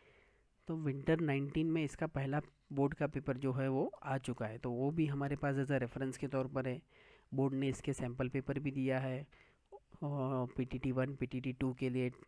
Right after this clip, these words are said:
जो ट्वेंटी ट्वेंटी, ट्वेंटी ट्वेंटी मार्क्स का जो होता है, और सेवेंटी मार्क्स का भी जो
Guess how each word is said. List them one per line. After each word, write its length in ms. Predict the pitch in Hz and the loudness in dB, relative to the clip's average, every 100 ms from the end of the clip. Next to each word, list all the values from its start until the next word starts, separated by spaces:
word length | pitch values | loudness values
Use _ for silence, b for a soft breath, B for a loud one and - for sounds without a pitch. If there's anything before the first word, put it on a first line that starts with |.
| _ - | _ -8
जो 100 | 135 | -6
ट्वेंटी 320 | 127 123 123 | -2 -2 0
ट्वेंटी, 480 | 123 127 131 131 147 - | -2 -2 -2 -4 -8 -6
ट्वेंटी 260 | 127 123 | -4 -2
ट्वेंटी 280 | 127 131 127 | -2 -2 -2
मार्क्स 280 | 123 123 - | -2 -2 -4
का 100 | 131 | -2
जो 140 | 123 | 0
होता 260 | 123 113 120 | 0 0 -4
है, 100 | 135 B B B B B B - | -4 B B B B B B -2
और 240 | 127 131 | 0 0
सेवेंटी 440 | - 127 127 135 | 0 -2 0 0
मार्क्स 240 | 135 131 - | 0 0 -2
का 100 | 135 | -4
भी 120 | 131 | 0
जो 380 | 139 135 135 | 2 2 2